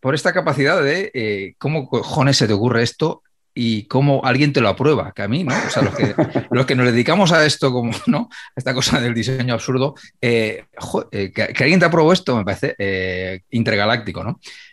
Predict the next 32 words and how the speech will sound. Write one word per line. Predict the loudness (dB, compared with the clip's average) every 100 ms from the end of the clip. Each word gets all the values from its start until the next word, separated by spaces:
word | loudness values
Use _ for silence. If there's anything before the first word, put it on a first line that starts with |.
| _ -4
Dicho | -2 4 4
esto, | 4 2 2 2 0
eh, | 0 0 -2 -4
pareciéndome | -4 -2 0 2
muy | 2
absurdo, | 2 0 0 2 0 -4 -6
ahora | -2 0
mismo | 0 0 -2
esto | -2 -6
está | -2 0 2 2 0 -4 -10 _ -4
en | 0
eBay | 2 0 -2
a | -4
quinientos | -4 -4 -4 -4
mil | -4 0
pavos | 2 2 -2 -2
y |
ahí | -2 0
está | -2 -4
Pacheco | -4 -6 -4 -4 -2
atizándolos | -6 -6 -4 -2 0 0 0
con | -2 0
gusto, | -2 -2 -6 -6
¿eh? | -8
O | -10 -6
sea, | -2 -2
si | -2
lo | -2
su-, | -4 -4
si | -4 -2
lo | -2
hubiera, | 0 2 2 2 -2